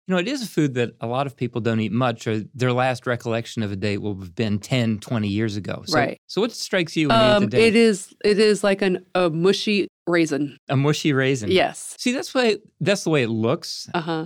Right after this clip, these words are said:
Speaker 1: You know, you pointed out earlier that it's, it's very like a, a raisin in both its, its looks and its tastes, and it's, it's re-, really the same thing. I mean, a grape, raisins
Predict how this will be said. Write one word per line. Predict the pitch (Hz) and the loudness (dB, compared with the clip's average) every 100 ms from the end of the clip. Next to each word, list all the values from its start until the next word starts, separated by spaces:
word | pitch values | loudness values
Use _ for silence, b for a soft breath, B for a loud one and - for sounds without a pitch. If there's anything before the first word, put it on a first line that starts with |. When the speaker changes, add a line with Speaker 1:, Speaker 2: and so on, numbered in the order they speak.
| 160 | -4
Speaker 1:
You | 151 | 0
know, | 147 | 2
you | 143 | 0
pointed | 139 160 | 0 0
out | 139 120 | 2 2
earlier | 127 143 120 107 | 0 0 0 0
that | 107 107 | -2 -4
it's, | 92 - - | -6 -8 -6
it's | 110 - - | -8 -8 -18
very | 101 127 123 110 | -4 0 0 0
like | 110 113 113 - | -2 -2 -4 -8
a, | 107 101 | -10 -8
a | 113 113 | -6 -4
raisin | 110 117 117 107 104 101 _ _ | 0 0 0 -4 -8 -10 _ _
in | 127 113 101 | -2 0 0
both | 123 120 | 0 -2
its, | 107 - | -6 -6
its | 120 95 - | -8 -8 -4
looks | 131 123 | -4 -2
and | 127 | -4
its | 113 - - | -4 -6 -12
tastes, | - 131 123 - - - | -4 -2 0 -2 -8 -10
and | - 117 113 104 95 _ _ - | -6 -4 -4 -6 -10 _ _ -10
it's, | 131 - | -8 -6
it's | 135 - | -6 -2
re-, | 185 | -2
really | 185 226 127 | 0 -2 -2
the | |
same | - 135 123 | -2 -2 -2
thing. | 208 175 117 | -2 -2 -2
I | |
mean, | 123 | 0
a | 117 | -2
grape, | 101 131 196 165 - _ b b b - | -2 0 0 -2 -6 _ b b b -2
raisins | 143 226 190 131 117 117 - | 0 0 0 0 0 -2 -6